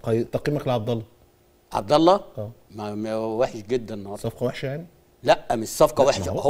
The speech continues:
Speaker 2: هو،
Speaker 1: انت بتقول لي
Speaker 2: بص،
Speaker 1: صفقه كويسه.
Speaker 2: انا قلت لك
Speaker 1: تقييمك لعبد الله ت-، دلوقتي برضه
Speaker 2: لا، طريقه
Speaker 1: كصفقة.
Speaker 2: اللعب هي اللي ما خدمتش عبد الله.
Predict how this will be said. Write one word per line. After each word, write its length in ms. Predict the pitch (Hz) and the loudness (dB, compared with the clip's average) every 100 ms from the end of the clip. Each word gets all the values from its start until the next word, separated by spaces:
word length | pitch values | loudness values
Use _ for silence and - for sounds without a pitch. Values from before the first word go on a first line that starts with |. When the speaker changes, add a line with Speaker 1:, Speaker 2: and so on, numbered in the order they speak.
| 165 | 10
Speaker 2:
هو، 60 | 165 | 10
Speaker 1:
انت 80 | |
بتقول 180 | 131 151 | 10 6
لي 60 | 143 | 8
Speaker 2:
بص، 60 | |
Speaker 1:
صفقه 240 | 156 - 139 | 4 4 0
كويسه. 480 | - 113 107 135 165 | 8 8 8 8 10
Speaker 2:
انا 160 | 175 | 10
قلت 220 | 156 160 | 8 8
لك 180 | 180 175 | 12 12
Speaker 1:
تقييمك 300 | 147 160 147 | 10 6 6
لعبد 300 | 135 120 127 | 4 4 6
الله 300 | 139 131 110 | 6 6 2
ت-، 140 | 101 127 | 2 -2
دلوقتي 580 | 107 104 120 135 - | 0 2 6 6 6
برضه 180 | 117 113 | 2 4
Speaker 2:
لا، 60 | 113 | 6
طريقه 420 | 151 156 208 202 | 8 12 12 12
Speaker 1:
كصفقة. 120 | 190 | 12
Speaker 2:
اللعب 440 | 175 185 214 190 185 | 12 12 12 12 10
هي 100 | 202 | 10
اللي 100 | 180 | 8
ما 60 | |
خدمتش 460 | 165 143 175 185 175 | 6 6 6 6 6
عبد 240 | 120 110 | 2 4
الله. 280 | 139 131 104 | 4 4 -6